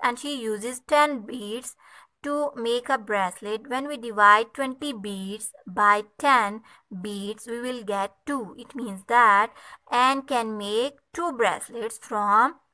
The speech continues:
twenty beads. When we multiply two bracelets with, uh, number of beads, uh, ten, when we multiply two with ten, we will get twenty beads in total. When we divide twenty beads by ten, we will get two. It means that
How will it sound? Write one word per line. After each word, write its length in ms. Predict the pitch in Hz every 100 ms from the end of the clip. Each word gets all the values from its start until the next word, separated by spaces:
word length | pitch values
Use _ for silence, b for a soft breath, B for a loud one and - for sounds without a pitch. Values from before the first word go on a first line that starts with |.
| _ _ -
twenty 380 | 294 294 294
beads. 400 | 247 175 180 - - b b
When 200 | 277 320
we 100 | 381
multiply 800 | 294 254 285 277 247 220 208 233 240 -
two 220 | 320 339
bracelets 720 | 233 214 202 226 233 247 -
with, 260 | 220 220 226 _ _ -
uh, 300 | 208 208 214
number 260 | 220 226
of 300 | 254 233 208
beads, 340 | 196 208 233 254 _ -
uh, 60 | -
ten, 360 | 302 240 262 320 b b _
when 160 | 254 277
we 80 |
multiply 560 | 285 247 226 262 254 240
two 240 | 240 277
with 200 | 254 240
ten, 260 | - 214 226
we 60 | 214
will 160 | 226
get 320 | 208 208 220
twenty 380 | - 269 262 285
beads 360 | 220 208 220 214
in 200 | 220 208
total. 480 | 220 190 226 240 277 B B
When 200 | - 285
we 100 | 349
divide 640 | 285 269 220 220 220 247 -
twenty 400 | 262 254 262 285
beads 520 | 220 208 208 220 -
by 340 | 196 202 196 196
ten, 300 | 269 262 254
we 80 | 208
will 200 | 196 214
get 360 | 190 247 302 -
two. 200 | 254 208
It 160 | - 247
means 260 | 220 214 -
that 380 | 226 214 220